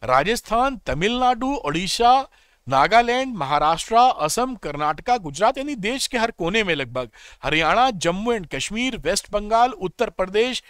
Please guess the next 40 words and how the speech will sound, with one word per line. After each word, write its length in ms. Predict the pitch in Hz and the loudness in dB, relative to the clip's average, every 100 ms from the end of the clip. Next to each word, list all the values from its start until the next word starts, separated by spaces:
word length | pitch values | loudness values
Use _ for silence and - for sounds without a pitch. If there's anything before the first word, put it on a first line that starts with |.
| _ - | _ -2
and 100 | 202 | -2
मध्य 340 | 185 160 165 | 0 -2 -2
प्रदेश। 500 | 156 135 120 120 110 - - - | -2 -2 -4 -6 -10 -14 -20 -6
तो 60 | 240 | 0
ये 380 | 233 294 285 - 160 156 - | 2 2 -2 -6 -14 -14 -4
पूरे 200 | 220 233 | -2 -2
देश 460 | 143 156 247 - | -2 -2 0 -2
में 300 | 208 185 254 - - - - | -4 -6 -6 -8 -18 -18 -2
अलग-अलग 460 | 180 294 269 233 | 0 2 0 -2
जगह 240 | 202 190 220 | -4 -2 -4
सीट्स 340 | - 196 - | -4 -6 -6
बढ़ाई 320 | 117 113 151 | -6 -6 -4
गई 180 | 208 247 | -4 -4
हैं 260 | 262 285 311 - - - | -2 -2 -4 -8 -16 2
और 240 | 190 277 | 6 6
ये 180 | 254 240 | 4 -4
आपके 460 | - 151 190 - 233 | -2 2 2 2 -6
लिए 200 | 226 254 | -4 -4
एक 300 | 208 180 185 | -2 -2 -2
जबरदस्त 640 | 143 139 156 180 262 240 147 | -6 -4 -2 2 2 0 -6
न्यूज़ 340 | 139 233 202 | -6 -4 2
है, 180 | 254 269 - _ | 2 2 -6 _
क्योंकि 360 | - 220 233 262 | -2 0 0 -4
number 280 | 214 175 196 | -4 -2 -2
of 80 | 180 | -4
seats 320 | - 175 - | -4 -2 -2
बढ़ने 360 | - 147 214 247 | -2 -2 0 -2
से 260 | 262 262 254 - - | 0 -2 -4 -8 2
आपके 400 | 156 226 - 220 | 4 4 2 -6
सिलेक्शन 460 | - 151 147 190 | -4 -6 -6 -6
के 100 | 175 | -6
चांसेस 560 | 170 127 131 - 240 254 _ _ | -6 -4 -4 2 2 2 _ _
बढ़ 220 | 120 180 190 | 2 4 4
जाते 320 | 160 127 139 | 2 0 -4
हैं। 180 | 113 104 _ - | -12 -14 _ -6
मैं 80 | 190 | 2
आपको 220 | 220 - | 2 0
यही 220 | 202 156 226 | -4 -2 -2
बोलूंगा 400 | 233 240 254 262 | -2 -2 0 0
कि 140 | 254 | -2